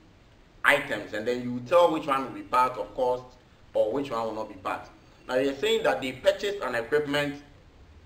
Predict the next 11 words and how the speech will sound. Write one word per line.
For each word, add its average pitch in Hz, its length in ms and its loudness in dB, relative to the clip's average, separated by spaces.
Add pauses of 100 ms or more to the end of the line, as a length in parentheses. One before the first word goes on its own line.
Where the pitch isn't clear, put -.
(840)
on 131 200 -4
first 190 300 8
January 131 360 0 (340)
twenty 156 300 -2
eleven. 131 300 0 (1200)
Now, 131 320 -4 (1700)
the 143 160 6
cost 233 340 0
of 139 140 2
the 120 140 2
equipment 151 540 0